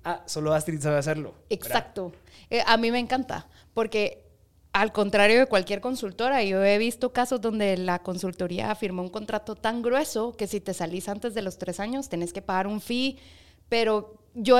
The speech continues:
Speaker 2: vi una empresa literal que no se atrevía a despedir a los consultores por lo caro que les iba a salir el fee de salirse.
Speaker 1: Mm.
Speaker 2: Y eso no está bien.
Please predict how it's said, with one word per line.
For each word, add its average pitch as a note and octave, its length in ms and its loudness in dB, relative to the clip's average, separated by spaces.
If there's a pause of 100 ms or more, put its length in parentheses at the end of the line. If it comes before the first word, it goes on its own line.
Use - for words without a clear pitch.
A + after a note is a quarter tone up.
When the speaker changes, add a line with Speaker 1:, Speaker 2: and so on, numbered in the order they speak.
Speaker 2:
vi C#4+ 160 4
una C4 140 2
empresa B3 280 -4
literal G#3+ 380 -2
que A#3+ 100 0
no A3+ 120 -4
se B3+ 80 -2
atrevía G3+ 360 0
a - 20 4
despedir F#3 320 -4
a G3+ 80 -2
los A#3 180 -8
consultores G#3+ 540 -8
por G#3+ 220 -6
lo G3 240 -4
caro D#4+ 340 6
que C#4+ 100 -6
les F#3+ 200 -4
iba G3 140 0
a A3 40 -6
salir F3+ 300 -6
el G3 120 -6
fee A3 200 -6
de A3 80 -2
salirse. F3 440 -6 (220)
Speaker 1:
Mm. A2+ 220 -14 (340)
Speaker 2:
Y A3+ 160 2
eso A3+ 160 4
no C4 80 2
está F3 180 -4
bien. F#3+ 360 -4